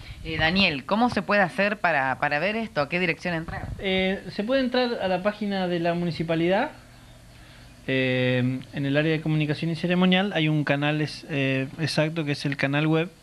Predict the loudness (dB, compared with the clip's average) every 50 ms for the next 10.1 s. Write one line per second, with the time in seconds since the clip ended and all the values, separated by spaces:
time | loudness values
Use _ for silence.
0 | -20 -20 -20 -20 -20 -20 -20 -20 -20 -16 -8 -6 -4 -4 -4 -4 -6 -6 -4 -2
1 | -2 0 2 2 2 2 2 0 -2 -4 -8 -10 -8 -8 -8 -6 -4 -4 -2 0
2 | 2 2 2 0 0 -4 -6 -8 -10 -12 -16 -20 -20 -20 -20 -16 -6 -2 2 4
3 | 4 6 4 4 2 2 0 0 2 2 0 0 -2 -6 -12 -18 -20 -20 -20 -20
4 | -6 -2 -2 0 0 0 -2 -2 -4 -8 -10 -10 -10 -10 -12 -10 -10 -8 -8 -8
5 | -6 -4 -4 -2 -2 0 0 0 2 2 0 0 -2 -4 -4 -4 -4 -2 0 2
6 | 2 4 4 2 2 2 2 2 2 2 0 -2 -2 -2 -2 -4 -8 -12 -16 -18
7 | -18 -20 -4 -2 0 0 2 0 0 2 2 2 2 2 2 2 2 2 2 2
8 | 2 2 0 0 -2 -4 0 2 2 2 2 2 0 0 0 0 0 2 2 2
9 | 4 4 4 2 2 2 0 0 0 0 -2 0 0 2 2 2 2 0 0 -2
10 | -2 -2